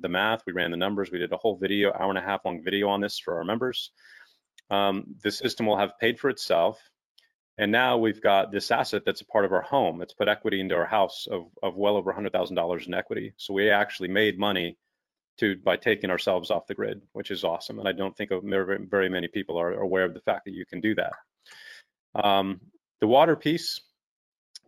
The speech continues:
um, you know, fortunately right now we, we ha-, have our own well. So we have a five hundred foot deep well that we pump water out of, but that is dependent upon electricity. Uh, hence the need for, for power being a big priority for us. Um,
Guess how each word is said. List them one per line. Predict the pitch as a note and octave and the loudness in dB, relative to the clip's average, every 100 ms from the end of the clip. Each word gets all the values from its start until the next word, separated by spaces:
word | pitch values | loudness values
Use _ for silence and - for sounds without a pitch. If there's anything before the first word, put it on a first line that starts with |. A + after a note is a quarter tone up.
| - | -6
um, | G#2 G#2 A#2+ | -4 -2 0
you | |
know, | A2+ | -2
fortunately | G#2 C3 B2+ B2+ B2 | 2 2 2 0 4
right | A#2 A2+ | 4 4
now | A2+ A#2+ C3 | 4 4 2
we, | A#2 A2 A2+ | 4 4 4
we | G#2 G#2+ | 2 0
ha-, | A#2 A2 A2 - _ | 4 2 2 -10 _
have | B2 G#2 | 0 2
our | G#2 | 2
own | G#2+ | 2
well. | G2 G2+ A#2+ | 6 6 4
So | - | 0
we | G#2 | 0
have | G2 | 0
a | - | 2
five | A2 G#2+ | 2 2
hundred | - G2 G2 | -2 -4 -2
foot | G#2+ - | -4 -2
deep | G#2 - | -6 2
well | F#2+ G#2 | 4 4
that | A2 | 2
we | G2+ | -2
pump | - G#2+ F2+ | -2 -4 2
water | G2 F#2 | 4 4
out | F#2 F#2+ | 4 2
of, | A#2 C#3 - | 2 -2 -6
but | - | 2
that | F#2 - G2+ - | 2 2 -20 -8
is | G#2+ | -6
dependent | G#2 - G#2 F#2+ | -6 -4 -2 -2
upon | - G#2 F#2+ | -2 -2 0
electricity. | F2+ - G#2 A#2 C3 D3 _ - - - _ _ | -2 -2 -4 -2 -4 -6 _ -20 -20 -20 _ _
Uh, | G2 G2 | -4 -2
hence | G2 G2+ - | -2 -4 -2
the | G2 | -2
need | F#2+ G2 | -2 -2
for, | - F#2+ F#2+ A2 A2+ | 0 0 0 -6 -8
for | G#2 | -4
power | - G2 G2+ G#2+ | 0 2 2 0
being | G2+ G2 | -4 -4
a | F2+ | -2
big | G2 - | -2 -2
priority | G2 F#2+ G2+ G#2 | 0 2 0 -2
for | - G#2+ | 0 2
us. | A2+ - - _ - - _ _ - A#3 | 2 0 -16 _ -20 -20 _ _ -20 -4
Um, | F#2+ F#2+ G#2 - | 0 0 -2 -10